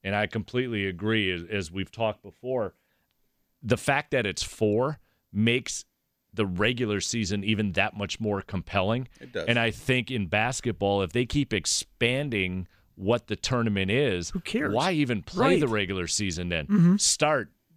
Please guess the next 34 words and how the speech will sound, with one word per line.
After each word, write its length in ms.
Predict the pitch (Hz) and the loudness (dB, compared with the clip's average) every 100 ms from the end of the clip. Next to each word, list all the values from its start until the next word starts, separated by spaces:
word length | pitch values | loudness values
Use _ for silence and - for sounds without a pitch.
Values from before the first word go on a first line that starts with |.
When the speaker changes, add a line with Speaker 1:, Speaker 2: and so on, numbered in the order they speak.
| 107 | -6
Speaker 1:
give 160 | 120 151 | -2 0
yourselves, 560 | 180 - 151 143 120 110 | 2 2 4 2 0 -2
like, 220 | 107 95 | -2 -2
a 60 | 104 | -2
week's 280 | 101 139 - | 0 0 0
worth 280 | 120 131 120 | 0 0 0
of 100 | 101 | 0
games 380 | 110 120 131 - | 0 0 -4 -6
and 140 | 110 | -6
start 280 | - 131 147 | 0 0 0
the 100 | 110 | -2
tournament 420 | - 113 117 110 | -2 0 0 -2
and 100 | 87 | -4
go, 220 | 82 90 - - - | 0 0 -2 -6 0
"Everybody's 520 | 165 185 160 143 110 | 2 4 2 2 0
in, 200 | 110 113 | -2 0
let's 240 | 101 104 | -2 -2
see 120 | - 107 | 0 0
what 180 | 95 87 | 0 2
happens." 460 | 104 104 98 85 | 0 0 -4 -2
And 200 | 92 90 | -2 0
by 160 | 90 90 | 0 0
March, 380 | 87 92 92 90 | 0 0 0 -2
I 60 | |
guess 240 | 85 87 - | -2 -4 -4
we're 80 | 80 | -4
down 260 | 87 87 | -2 -2
to 80 | 80 | -4
four, 380 | - 90 85 - - - - | -6 -2 -2 -2 -10 -20 -2
whatever 300 | 107 101 95 | 0 2 2
the 100 | 92 | 0
case 340 | - 92 - | 2 0 0
may 160 | 90 85 | -2 -2
be. 280 | 73 85 | 2 0